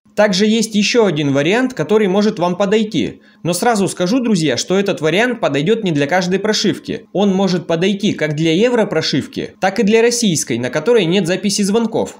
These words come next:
К слову скажу, что на некоторых российских версиях также нет записи разговоров.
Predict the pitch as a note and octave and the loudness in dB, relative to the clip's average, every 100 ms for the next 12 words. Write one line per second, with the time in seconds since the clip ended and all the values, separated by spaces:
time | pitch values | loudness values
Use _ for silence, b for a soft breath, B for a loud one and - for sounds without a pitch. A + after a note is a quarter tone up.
0 | _ - - A#3+ F#3+ - E3+ E3 C4 - | _ -8 0 2 2 -2 -2 0 -2 0
1 | E3+ F3 G#3 G3 F3 C#3+ D#3 D#3 G#3 G3+ | 0 0 0 0 -4 -4 -2 -2 0 -2
2 | - B2 D3+ A#3 A3+ B2 - G3 G3+ D#3+ | -2 -4 0 0 0 -4 -2 -2 0 0
3 | D#3 G3 D#3 F3 F#3 F#3 F#3 F#3+ G#3+ E3+ | 0 0 -2 -2 -2 -2 0 0 0 0
4 | F2+ - | -2 -6